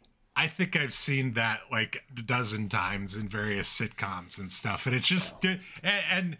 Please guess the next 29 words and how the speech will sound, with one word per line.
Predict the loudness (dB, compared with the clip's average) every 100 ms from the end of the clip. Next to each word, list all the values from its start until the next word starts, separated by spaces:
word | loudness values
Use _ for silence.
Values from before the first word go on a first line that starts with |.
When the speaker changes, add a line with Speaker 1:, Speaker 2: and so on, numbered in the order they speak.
| _ _
Speaker 1:
like, | 0 0 -2 -12 -20 -20 -20 -20 -2
it's | 0 0 0 0 -2 -6 _ _ 0
also | 2 2 2
something | 4 4 4
I | 2
don't | 2 0
think | 0 2
I've | 0
seen | 0 0 2
very | 2 2 2
recently. | 0 0 2 2 2 2 4 4 2 _ _ _
So | 0 2 2
it | 2 0 2
just | 0 2 2
sort | 4 2
of, | 2
like, | 0 0
kind | -2 0 0
of | 0
made | 0 0
me | -2
chuckle. | 0 0 0 -2 -6 -8 -8 -2
And, | 0 2
like, | 2 0 -2 -4
it | -2 -2 0
was, | 0 0 2 0 -2 -8 -20 _ _
it, | 0 0 0
it | -2 0
was, | 0 0 0 -2 -4 -8